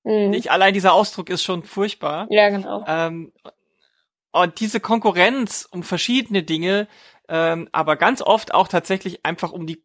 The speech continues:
Speaker 2: die, die Zuneigung der Eltern oder die Anerkennung der Eltern, ist, glaub ich, eines der häufigsten Darstellungen der, ähm, Schwestern oder Schwesternschaft im,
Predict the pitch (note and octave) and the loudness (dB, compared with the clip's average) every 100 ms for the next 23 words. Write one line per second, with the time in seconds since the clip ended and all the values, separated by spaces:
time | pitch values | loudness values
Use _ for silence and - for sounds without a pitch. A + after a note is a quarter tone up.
0 | - D#3 D3 D3+ D3+ - - - C#4+ G#3+ | -10 -10 -10 -12 -12 -12 -12 -6 0 4
1 | F#3+ F3+ F3+ F3+ F3 - E3 - F3 A#3+ | 4 2 -2 -4 -8 -4 -2 4 6 4
2 | - D3+ C3+ C#3+ F#3+ G#3+ _ _ D#3 D3 | 2 -6 -6 -8 -10 -12 _ _ -8 -6
3 | - F3 A3+ E3+ - D3+ D3 C#3+ C3 D3+ | 0 2 4 2 -2 -4 -2 -4 -2 -4
4 | E3+ F3 F3 _ - F3 - F#3+ F3+ E3+ | -2 -4 -6 _ -10 -10 -2 0 0 0
5 | - D#3 E3+ - E3 D3 F#3+ G#3+ G3 - | 0 0 0 0 0 4 2 2 -4 -6
6 | - E3 E3 D#3+ - D3 D#3 D#3 E3 D3 | -6 -4 -4 -8 0 4 4 2 0 2
7 | D3 D3 C#3+ C#3+ D3 _ _ - C#3 C3+ | 0 0 -4 -6 -12 _ _ -4 0 2
8 | C3+ C#3 C3+ - C#3 C3+ C3+ C#3 C3+ - | 4 6 4 0 -4 -4 -8 -12 -8 2
9 | D#3 - C#3+ C3+ C3+ - _ _ - C#3+ | 2 2 -4 -6 -12 -18 _ _ -10 -8
10 | - D3 C#3+ C3 D3+ D3 - C#3+ C3+ C3+ | -6 -4 -4 0 0 0 -8 -12 -12 -14